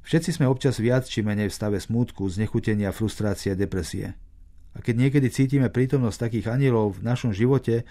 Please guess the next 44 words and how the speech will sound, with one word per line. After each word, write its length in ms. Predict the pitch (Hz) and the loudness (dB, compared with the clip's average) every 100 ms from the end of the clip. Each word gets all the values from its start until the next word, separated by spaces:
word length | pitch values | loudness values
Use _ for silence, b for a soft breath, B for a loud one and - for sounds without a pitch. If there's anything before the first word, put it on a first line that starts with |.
| B B B B | B B B B
máme 160 | 147 147 | 2 2
pokušenie 560 | 139 135 139 147 135 127 | 2 0 2 2 4 2
povedať 360 | 127 123 117 - | 2 4 2 2
si: 160 | 120 110 b b b b b - | 0 0 b b b b b -4
„Tým 400 | 160 160 147 - | 2 4 4 2
ale 320 | 113 113 95 | 0 2 2
je.“ 160 | 104 95 - _ _ - - - - - - | 2 0 -6 _ _ -20 -20 -20 -20 -14 -2
Ľahko 320 | 160 170 113 | -2 0 0
im 160 | 104 101 | 0 0
je 40 | 90 | 2
hovoriť, 380 | 123 117 110 - b b b b b | 4 4 2 -4 b b b b b
"Keby 200 | - 135 151 | -4 0 2
tak 160 | 127 | 6
vedeli, 320 | 139 143 131 | 6 8 6
aký 240 | 123 123 110 | 4 0 2
ťažký 400 | 127 123 127 113 | 2 2 -2 0
je 40 | 95 | 0
život." 320 | 101 92 - - - - - - - - | -4 -6 -14 -20 -20 -20 -20 -20 -20 -4
Každý 320 | 147 135 107 | 2 2 2
ho 80 | 98 | -2
má 160 | 90 82 | -4 -6
ťažký 400 | 80 - 98 87 | -10 -10 -8 -6
a 80 | |
každý 320 | - 143 131 135 | 2 2 4 4
je 160 | 127 | 4
v 60 | 117 | 4
depresii. 480 | 123 123 - - 101 - b b b b | 2 0 -2 -8 -10 -14 b b b b
Avšak 240 | - 120 120 | -4 0 4
zázračná 560 | 123 139 151 - 123 | 4 4 2 2 0
vec 160 | 110 123 - | 2 0 0
je 80 | 110 | 0
to, 320 | 117 120 - b b b b - | 2 0 -2 b b b b -4
že 160 | 113 | -2
v 80 | - | 0
takýchto 400 | 135 165 143 123 | 0 2 0 0
chvíľach, 480 | - 117 127 127 123 | 0 2 4 4 2
keď 140 | 117 | -2
nie 140 | 107 123 | 0 0
sme 160 | - 110 | 0 -4
schopní 320 | 127 120 113 | -2 -2 -2
pomôcť 400 | 120 120 113 - | 0 0 0 -2
si 40 | - | -4
sami 240 | 113 98 | -2 -2
sebe, 400 | - 139 110 131 | 0 2 2 -2